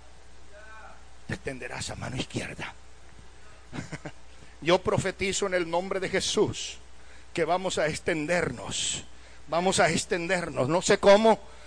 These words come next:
no, pero sé que vamos a extendernos para la gloria del Señor, porque es su promesa, y las promesas del Señor no son como las promesas del político.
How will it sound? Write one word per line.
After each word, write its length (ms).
no, 460
pero 220
sé 200
que 100
vamos 300
a 40
extendernos 640
para 220
la 140
gloria 340
del 140
Señor, 340
porque 340
es 80
su 180
promesa, 800
y 100
las 160
promesas 560
del 160
Señor 500
no 180
son 260
como 240
las 140
promesas 560
del 180
político. 880